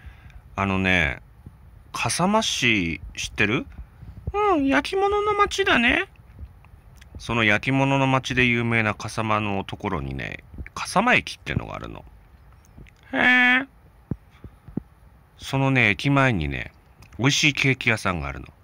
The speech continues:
Speaker 2: ああ、アドマチック天国に出たやつね。
Speaker 1: うん、そう。そこにね、あの、五穀ロールってのがあるの。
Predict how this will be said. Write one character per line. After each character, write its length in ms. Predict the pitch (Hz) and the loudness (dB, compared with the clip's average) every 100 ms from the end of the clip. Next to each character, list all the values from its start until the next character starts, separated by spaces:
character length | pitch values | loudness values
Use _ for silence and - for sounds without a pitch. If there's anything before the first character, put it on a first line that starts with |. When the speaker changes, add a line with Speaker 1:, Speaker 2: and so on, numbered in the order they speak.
| - - - - - - | -20 -20 -20 -20 -8 4
Speaker 2:
あ 340 | 392 359 254 - - | 6 6 2 -8 -2
あ、 80 | 269 | 0
ア 60 | |
ド 100 | 285 | 4
マ 160 | 370 403 | 4 4
チ 160 | - | 2
ッ 40 | 403 | 0
ク 120 | 440 | 0
天 300 | 440 392 370 | 2 2 2
国 180 | 311 294 | 4 4
に 80 | 262 | 4
出 120 | 269 | 4
た 100 | 285 | 4
や 160 | 269 240 | 4 2
つ 180 | - | -2
ね。 280 | 220 285 359 _ - - - - - - | 0 0 0 _ -20 -20 -20 -20 -16 -2
Speaker 1:
う 100 | 92 | 0
ん、 180 | 87 - | 0 -2
そ 320 | - 82 58 | -4 -6 -6
う。 600 | - - - - - - | -16 -20 -20 -20 -20 -10
そ 140 | - 131 | -4 -2
こ 120 | 170 | 2
に 140 | 175 | 4
ね、 100 | 151 | 4
あ 100 | 92 | 4
の、 140 | 87 73 | 2 -4
五 260 | 85 117 | -2 -2
穀 300 | 135 226 - | 0 -2 0
ロ 120 | 254 247 | 0 2
ー 100 | 226 | 2
ル 80 | |
っ 20 | 107 | 0
て 180 | - | -2
の 100 | 160 | -2
が 80 | 69 | -2
あ 20 | |
る 80 | 65 | -6
の。 120 | 58 | -10